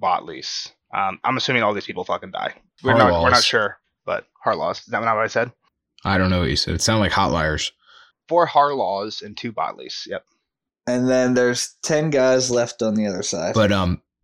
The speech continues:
Speaker 2: Lauren is pissed, right? Like, I mean, it's, he's very visibly pissed
Speaker 3: Uh,
Speaker 2: about having to do this. Like, he, he can tell. Like, he's definitely giving off vibes.
Speaker 3: Yeah, I mean, he's basically like, "All right, fuck it, I'll die."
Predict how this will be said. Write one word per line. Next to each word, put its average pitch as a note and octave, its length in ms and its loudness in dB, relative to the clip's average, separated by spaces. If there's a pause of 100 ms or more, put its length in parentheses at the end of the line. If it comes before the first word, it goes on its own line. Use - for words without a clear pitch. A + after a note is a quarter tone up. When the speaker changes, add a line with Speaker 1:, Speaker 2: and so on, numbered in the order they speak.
(100)
Speaker 2:
Lauren D3+ 380 4
is G#2 120 2
pissed, - 580 -2 (200)
right? F#2 220 0
Like, F2 140 0
I - 20 2
mean, G2 160 2
it's, F#2+ 140 0
he's A#2 280 2
very A2+ 180 4
visibly F2 440 0
pissed E2+ 400 0
Speaker 3:
Uh, - 40 -2
Speaker 2:
about D#2+ 200 0
having D#2+ 260 0
to C#2 60 -2
do D2 180 -2
this. - 280 -2
Like, F2+ 100 -4
he, F#2 380 0
he A2 240 -2
can G#2 120 0
tell. D#2+ 300 0
Like, D#2 340 -4
he's G2+ 220 -2
definitely A2 240 0
giving F2+ 180 0
off D#2 160 -2
vibes. D2 380 -2 (480)
Speaker 3:
Yeah, A#2 400 0
I D3 160 2
mean, C3+ 180 2
he's C3+ 160 -2
basically A2 360 2
like, F2+ 140 -2
"All G2 60 0
right, D#2+ 240 -2
fuck - 220 -6
it, - 100 -2
I'll - 120 -2
die." D2 320 -6